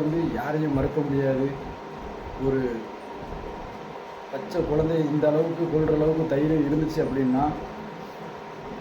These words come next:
அந்த அளவுக்கு உங்களுடைய கஞ்சா போதையும் மது போதையும் நீங்க இருந்தீங்க அப்படின்னா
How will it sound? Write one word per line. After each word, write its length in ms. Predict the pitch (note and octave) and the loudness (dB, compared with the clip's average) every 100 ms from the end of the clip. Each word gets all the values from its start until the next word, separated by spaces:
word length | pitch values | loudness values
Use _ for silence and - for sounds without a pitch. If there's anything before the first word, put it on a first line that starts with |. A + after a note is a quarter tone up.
| B2+ | -2
அந்த 140 | C3+ C#3 | 0 2
அளவுக்கு 320 | C#3+ E3 E3+ E3+ | 4 4 4 2
உங்களுடைய 280 | D#3 D3+ D3 | 2 2 0
கஞ்சா 240 | C3+ C3+ D#3 C3+ | 0 4 4 4
போதையும் 380 | C#3+ C#3 C#3+ D3 - - - - B2+ | 0 0 -2 -2 -6 -10 -12 -12 -6
மது 160 | C3 D3+ | -2 0
போதையும் 280 | D3 D#3 D#3 | 2 4 4
நீங்க 140 | D3 C3+ | 4 2
இருந்தீங்க 280 | C#3 D#3+ D3+ | 2 2 2
அப்படின்னா 340 | B2+ C3 B2+ | 2 2 2